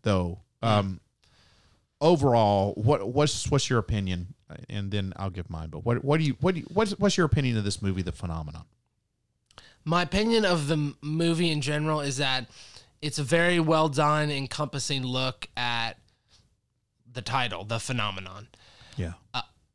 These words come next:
Speaker 2: but specifically of saucers, of flying saucers. So depending on how deep you've delved into the U F O phenomena, you know that, like, the saucers are only a small portion of
Speaker 1: Mm-hmm.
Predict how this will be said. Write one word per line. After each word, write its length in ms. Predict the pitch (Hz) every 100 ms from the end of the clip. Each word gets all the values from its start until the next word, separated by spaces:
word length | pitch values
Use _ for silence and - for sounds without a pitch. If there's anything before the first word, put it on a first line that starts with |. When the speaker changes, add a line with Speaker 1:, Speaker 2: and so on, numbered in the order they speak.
| _ _ 135
Speaker 2:
but 180 | 170 165
specifically 760 | - 175 - 220 214 208 202
of 140 | 170 147
saucers, 960 | - 165 160 147 127 104 104 - - - _
of 200 | 160 175
flying 520 | 151 - 170 165 156 147
saucers. 760 | 151 135 123 117 92 90 - - - - -
So 380 | - 165 156 151
depending 480 | 143 160 208 240 226
on 140 | 208
how 260 | 175 170 175
deep 440 | 175 165 180 190
you've 320 | 160 175 131 123
delved 460 | 147 147 147 135
into 280 | 135 143 131
the 100 | 123
U 300 | 131 123 135
F 180 | 135 123
O 420 | 131 127 120 113 - _ _ _ _ _
phenomena, 600 | - 143 131 131 127 123
you 180 | 120 135
know 260 | 139 139
that, 240 | 135 127 110
like, 480 | 117 107 101 - - _ _ _ _ _ _ _ _ _ _ _ _ _ _ _ _ _
the 120 | 135
saucers 560 | 151 - 185 185 190 160
are 100 | 160
only 220 | 156 151
a 40 | 123
small 380 | - 147 135 131
portion 600 | - 120 117 - 113 107
of 400 | 110 107 104 92
Speaker 1:
Mm-hmm. 140 | 90